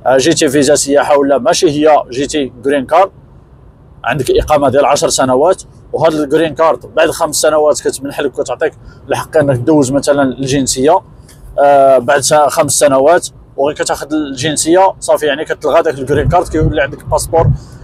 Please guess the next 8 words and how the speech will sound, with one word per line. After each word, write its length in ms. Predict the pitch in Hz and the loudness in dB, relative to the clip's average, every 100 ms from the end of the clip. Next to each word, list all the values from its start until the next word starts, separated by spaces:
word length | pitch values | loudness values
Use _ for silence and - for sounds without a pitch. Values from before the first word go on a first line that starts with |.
| - | 0
آه، 320 | 143 143 143 | 2 4 2
أمريكاني 680 | 139 160 160 165 151 175 202 - - | 2 0 0 2 0 0 -4 -10 -20
اللي 100 | 127 | -8
كيخولك 480 | 165 156 165 175 - | -6 -2 0 0 -4
تمشي 280 | 139 - | -6 -4
به 160 | 156 156 | 0 2
لعدة 300 | 143 160 160 | 2 0 -2
دول. 360 | 147 147 117 | 0 2 2